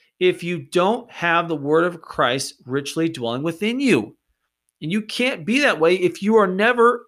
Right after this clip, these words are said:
op-, if you're never around it, you're never consumed in it, never saturated with the word. If you read it once a week, that's not gonna do you any good.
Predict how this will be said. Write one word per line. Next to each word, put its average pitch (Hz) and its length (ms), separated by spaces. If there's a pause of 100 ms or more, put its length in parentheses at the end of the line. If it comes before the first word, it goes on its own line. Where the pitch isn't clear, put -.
op-, 208 320
if 175 160
you're 214 100
never 240 220
around 214 360
it, 107 160 (200)
you're 190 120
never 226 160
consumed 226 720
in 151 100
it, 107 120 (160)
never 214 220
saturated 208 1000
with 156 180
the 151 80
word. 117 380 (1120)
If 175 200
you 233 160
read 240 180
it 151 160
once 202 300
a 170 40
week, 175 400
that's 220 320
not 226 160
gonna 208 160
do 196 160
you 196 60
any 202 140
good. 208 440